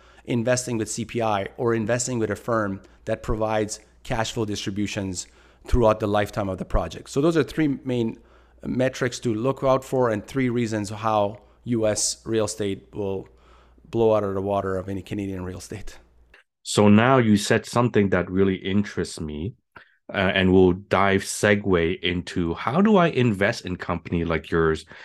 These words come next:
Speaker 2: that play in the U S market, but then we're Canadian investors. The structure that you hi-, that you have chosen is a limited partnership structure.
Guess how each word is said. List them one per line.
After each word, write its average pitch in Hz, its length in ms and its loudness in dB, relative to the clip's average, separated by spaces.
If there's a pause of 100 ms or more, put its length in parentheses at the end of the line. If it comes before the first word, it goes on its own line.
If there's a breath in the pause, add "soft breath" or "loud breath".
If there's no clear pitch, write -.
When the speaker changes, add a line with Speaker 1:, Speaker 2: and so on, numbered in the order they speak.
(300 loud breath)
Speaker 2:
that 98 320 2
play 113 340 4
in 98 300 2
the 95 80 2
U 95 420 2
S 143 220 -2
market, 90 480 -4
but 104 160 -2
then 127 320 2 (280)
we're 110 280 -2
Canadian 120 460 -2
investors. 107 640 -6 (460 soft breath)
The 110 200 4
structure 151 520 2
that 123 200 2
you 104 160 2
hi-, 98 460 -2 (100)
that 95 140 -4
you 101 160 -2
have 98 200 -4
chosen 107 540 0
is 90 180 -2
a 87 120 2
limited 101 540 2
partnership 117 560 -6
structure. - 540 -6